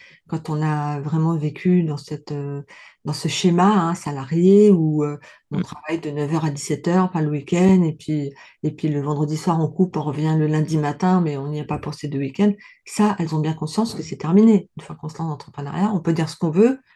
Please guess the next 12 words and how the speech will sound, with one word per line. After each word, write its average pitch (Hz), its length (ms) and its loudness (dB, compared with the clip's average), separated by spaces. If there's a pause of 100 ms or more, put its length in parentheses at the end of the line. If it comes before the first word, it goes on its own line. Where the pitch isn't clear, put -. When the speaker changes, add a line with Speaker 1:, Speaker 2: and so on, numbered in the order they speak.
(420)
Speaker 1:
on 175 320 -2
peut 180 160 0
se 180 120 -4
dire, « 165 200 -2 (300)
Je 175 140 4
vais 170 140 4
déconnecter 156 540 -4
le 147 60 -2
week-end », 220 300 2
c'est - 120 -6
pas 165 120 0
vrai. 185 300 0